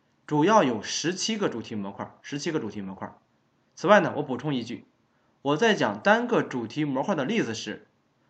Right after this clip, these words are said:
会把完整的敬酒套路公式，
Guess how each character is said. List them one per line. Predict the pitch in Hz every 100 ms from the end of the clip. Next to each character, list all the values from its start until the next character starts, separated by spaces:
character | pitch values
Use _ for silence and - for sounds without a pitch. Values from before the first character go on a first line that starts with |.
| _ -
会 | 233 202
把 | - 110
完 | 113 131 165 220
整 | 151 113 101
的 | 120 - -
敬 | 208 185 135
酒 | 113 104
套 | - 151
路 | 139 123
公 | 185 190
式， | - 185 -